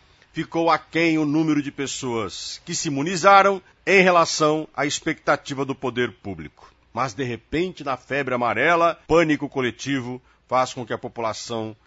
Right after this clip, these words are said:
faça fila para se vacinar. É mais uma característica da sociedade que a gente tem que aprender.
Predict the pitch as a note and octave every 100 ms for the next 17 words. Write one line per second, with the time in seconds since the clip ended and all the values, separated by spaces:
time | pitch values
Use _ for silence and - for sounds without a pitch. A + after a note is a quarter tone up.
0 | _ _ A2 A#2+ D3 - - G#3 B3 C3+
1 | D2+ _ _ _ _ _ _ - B2 A#2
2 | A2+ G#2+ G#2 G#2 E2+ C2+ _ _ _ _
3 | _ - D#3 C#3 C3 C3+ C3 - - A#2
4 | A#2 - C3 - - A2+ E3 D#3 - B2
5 | A#2 - A2 A2 G2 A2+ A2+ - A#2 A2+
6 | A2+ G#2+ A2 A#2+ A#2 F#2+